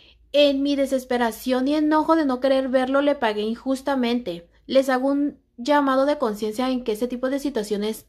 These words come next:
nadie las debe de pasar, independientemente del dinero que se robó, lo grosero que fue conmigo, con los meseros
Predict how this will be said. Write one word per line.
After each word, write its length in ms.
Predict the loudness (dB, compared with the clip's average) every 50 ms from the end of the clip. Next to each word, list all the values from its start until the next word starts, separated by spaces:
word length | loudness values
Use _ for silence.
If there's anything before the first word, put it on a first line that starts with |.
| _ -10 -4
nadie 460 | 0 2 2 4 4 4 4 2 2
las 160 | 0 0 0
debe 160 | 0 0 0
de 100 | 0 -2
pasar, 400 | -2 -2 -4 -2 0 -2 -2 -2 -2 -2
independientemente 960 | 0 0 0 0 0 -2 -2 -2 -2 -4 -4 -2 -2 0 0 0 2 2 2
del 160 | 2 2 0
dinero 420 | -2 -4 -4 -4 -2 -2 -4 -4
que 140 | -4 -6 -6
se 180 | -4 -4 -4 -2
robó, 560 | -2 -2 -2 -2 0 0 0 0 0 -2 -6 -12 -20 -20 -20 -8 -2
lo 260 | 2 2 4 4 4
grosero 680 | 4 2 2 2 -2 -4 -2 -2 0 2 2 0 0
que 140 | 0 -2 -2
fue 240 | -2 -2 -4 -2 0
conmigo, 680 | 0 0 0 2 2 2 2 2 2 2 2 2 2
con 200 | 2 0 0 0
los 180 | 0 -2 -2 -4
meseros 800 | -6 -8 -8 -10 -8 -4 -2 0 0 2 2 0 0 -2 -6